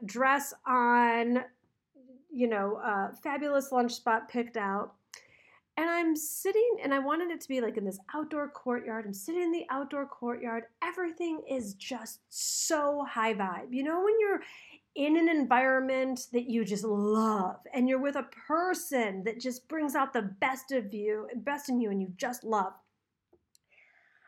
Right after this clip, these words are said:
And I'm sitting there, and we had ordered,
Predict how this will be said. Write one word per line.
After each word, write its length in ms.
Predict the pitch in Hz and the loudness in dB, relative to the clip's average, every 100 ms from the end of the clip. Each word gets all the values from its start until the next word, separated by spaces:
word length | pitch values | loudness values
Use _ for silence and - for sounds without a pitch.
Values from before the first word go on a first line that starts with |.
| _ | _
And 160 | 277 285 | -2 2
I'm 140 | 294 | 2
sitting 440 | 277 - 359 370 311 | 0 -4 -2 0 0
there, 300 | 269 254 247 | 2 4 4
and 180 | 247 240 | 2 0
we 120 | 247 | 0
had 180 | 254 - | -2 -4
ordered, 540 | 269 285 320 330 330 | -2 -2 -2 -4 -4